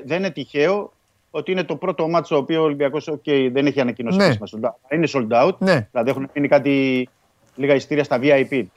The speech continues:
Speaker 1: Πώς να
Speaker 2: Ναι.
Speaker 1: το πω, δηλαδή ουσια-, ουσιαστικά είναι sold out αρκετές μέρες πριν.
Speaker 2: Και θα πω και κάτι τώρα που μάλλον θα συμφωνήσεις ένα εκατομμύριο τα εκατό. Κρίνεται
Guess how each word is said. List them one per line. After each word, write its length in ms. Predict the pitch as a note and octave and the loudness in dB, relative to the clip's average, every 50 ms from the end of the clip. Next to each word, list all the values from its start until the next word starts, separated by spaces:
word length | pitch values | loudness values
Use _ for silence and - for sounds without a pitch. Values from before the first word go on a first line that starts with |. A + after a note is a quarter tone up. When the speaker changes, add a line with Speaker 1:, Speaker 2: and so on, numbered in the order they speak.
| B2+ | -10
Speaker 1:
Πώς 120 | G#2 C3+ F#3+ | -6 0 2
να 60 | G#3+ | 2
Speaker 2:
Ναι. 60 | G#3+ | 4
Speaker 1:
το 60 | E3+ | 2
πω, 60 | A2+ A2 | 2 -2
δηλαδή 200 | G#2 A#2+ C3+ D#3+ | -4 -2 -2 -2
ουσια-, 220 | - - - - _ _ _ - | -4 -4 -6 -16 _ _ _ -14
ουσιαστικά 440 | D#3+ C3+ - - C#3+ B2 - - F3 | -12 -12 -8 -8 -8 -8 -2 -2 -2
είναι 140 | F3+ F#3+ D#3+ | 0 0 0
sold 200 | - D#3 C3+ C3+ | -2 -2 0 4
out 160 | D#3 F3 G3+ G3 | 6 6 6 6
αρκετές 400 | F#3+ E3+ - F3+ E3+ - F#3+ D3+ | 4 0 -2 -4 -2 -2 -4 -2
μέρες 260 | D#3+ G3 G3+ G3 F3 - | 0 0 0 0 -2 -2
πριν. 280 | - G#3 F#3+ A#2+ - - _ _ _ | -2 0 0 -2 -2 -8 _ _ _
Speaker 2:
Και 140 | _ G#3 G3+ | _ 2 4
θα 200 | - - G3+ F#3+ | 6 6 4 6
πω 120 | - C4+ | 4 2
και 120 | B3 C#4+ C4+ | 4 4 4
κάτι 320 | G#3+ - D4+ C#4 G3+ A3+ | 4 6 4 4 4 2
τώρα 500 | F3+ - G#3 A3+ A#3+ C#4 D4 D#4+ - - _ _ _ _ _ _ _ _ _ _ _ _ _ _ _ _ _ _ _ _ _ _ _ _ _ _ _ _ _ _ _ _ | 2 4 6 6 6 6 6 4 2 -2 _ _ _ _ _ _ _ _ _ _ _ _ _ _ _ _ _ _ _ _ _ _ _ _ _ _ _ _ _ _ _ _
που 120 | - C#4 B3+ | -6 -2 2
μάλλον 520 | A3+ A#3+ A#3+ A#3+ A#3+ A3+ A3 G#3 F#3 - - _ _ _ _ - - _ _ _ _ _ _ _ _ _ _ _ _ _ _ _ _ _ _ _ _ _ | 4 6 6 6 6 6 4 2 -4 -8 -14 _ _ _ _ -20 -20 _ _ _ _ _ _ _ _ _ _ _ _ _ _ _ _ _ _ _ _ _
θα 160 | _ - - F3+ | _ -4 -4 -2
συμφωνήσεις 880 | - G3+ F#3 D3 D#3 F3 F3 F3+ G3 E3 - F3 E3+ C#3+ - - - _ _ _ _ | -2 -2 -4 0 0 0 2 2 0 0 0 -2 -2 -2 -4 -10 -16 _ _ _ _
ένα 260 | - F3+ F#3 F3+ E3 | 0 0 2 2 2
εκατομμύριο 540 | D#3 - C#3 A#2+ C3+ C3+ C3+ C3 B2+ B2+ A#2 | 2 0 0 -2 -2 -2 -2 -2 -2 -2 -2
τα 80 | - | -2
εκατό. 440 | A#2+ A2 - A2+ - - F#2 G2 - _ _ _ _ _ _ _ _ _ _ _ _ _ _ _ _ _ _ _ _ _ _ _ _ - - _ _ _ _ _ _ _ _ _ _ _ _ _ _ _ _ _ _ _ _ _ _ | -4 -4 -4 -6 -6 -8 -10 -12 -14 _ _ _ _ _ _ _ _ _ _ _ _ _ _ _ _ _ _ _ _ _ _ _ _ -20 -20 _ _ _ _ _ _ _ _ _ _ _ _ _ _ _ _ _ _ _ _ _ _
Κρίνεται 760 | _ F#3 F#3+ G#3 A3+ B3 B3+ C4 A3+ - C#4+ C#4+ D4 D4 - | _ 2 4 4 6 6 6 4 4 6 6 6 6 6 2